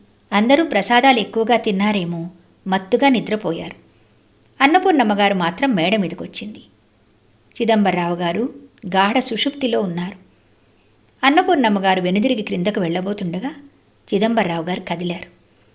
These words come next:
మేలుకున్న చిదంబరరావు గారు నాసికా పుటాలకు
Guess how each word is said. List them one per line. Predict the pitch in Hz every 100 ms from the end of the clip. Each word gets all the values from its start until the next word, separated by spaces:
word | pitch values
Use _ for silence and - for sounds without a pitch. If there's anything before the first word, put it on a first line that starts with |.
| _ _ _ _ _ _ _ 220
మేలుకున్న | 262 330 427 415
చిదంబరరావు | 349 202 240 269 247 214
గారు | 196 185
నాసికా | 175 175 - 254
పుటాలకు | 202 185 170 180 -